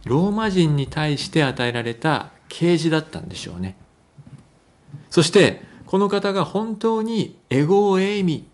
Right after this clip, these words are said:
と呼ばれる神だと分かる印が与えられたんです。何が起こったんですか？ね、全員が後ずさりして、後ろに倒れるという奇跡が起こりました。まあ、このように、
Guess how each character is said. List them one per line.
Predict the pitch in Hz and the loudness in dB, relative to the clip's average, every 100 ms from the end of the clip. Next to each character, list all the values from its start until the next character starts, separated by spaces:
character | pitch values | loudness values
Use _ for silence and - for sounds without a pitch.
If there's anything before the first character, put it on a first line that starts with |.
| - | -2
と | 156 | 0
呼 | 151 | 2
ば | 147 | 2
れ | 147 | 2
る | 147 | 0
神 | 147 170 170 | 0 2 2
だ | 151 139 | 2 0
と | - 185 101 - | 4 4 4 2
分 | 117 131 | -2 0
か | 190 | -2
る | 101 | 0
印 | - 147 160 151 | -2 0 0 0
が | 147 | 0
与 | 135 127 | 0 -2
え | 113 | -4
ら | 95 | -4
れ | |
た | 85 - | -8 -12
ん | - | -14
で | |
す。 | - - - _ - - - _ - - - | -12 -14 -18 _ -20 -20 -20 _ -20 -20 2
何 | 131 151 | 6 6
が | 95 | 4
起 | 82 | 0
こ | 87 | -6
っ | |
た | - 95 | -10 -10
ん | |
で | 92 | -10
す | - | -10
か？ | - 185 - - - _ _ - - _ _ - - - - - - - - - - | -10 -10 -14 -20 -20 _ _ -20 -20 _ _ -20 -20 -20 -20 -20 -20 -20 -20 -20 -2
ね、 | 135 139 | 0 2
全 | 98 127 135 | 6 6 6
員 | 135 131 | 4 2
が | 127 123 | 2 0
後 | 113 131 | -2 0
ず | 139 147 | -2 -2
さ | 139 | -4
り | 120 120 | -4 -6
し | - | -8
て、 | - 175 135 90 - - _ _ _ _ _ | -2 2 2 -2 -14 -20 _ _ _ _ _
後 | - - 160 | -2 4 4
ろ | 156 | 6
に | 151 | 2
倒 | 147 - 135 | -2 -6 -2
れ | 190 226 | 0 -2
る | 104 - _ _ _ | -4 -10 _ _ _
と | - | 2
い | 175 208 196 | 4 6 4
う | 110 | 4
奇 | - - | 0 2
跡 | 147 135 | 2 2
が | 143 | 2
起 | 92 | 0
こ | 90 | -4
り | 85 | -6
ま | 78 | -8
し | - | -16
た。 | - _ _ _ _ _ _ _ _ _ _ _ - | -20 _ _ _ _ _ _ _ _ _ _ _ -2
ま | 160 | 2
あ、 | |
こ | 185 | 4
の | 220 | 4
よ | 226 | 6
う | |
に、 | 185 190 151 92 | 4 4 2 -2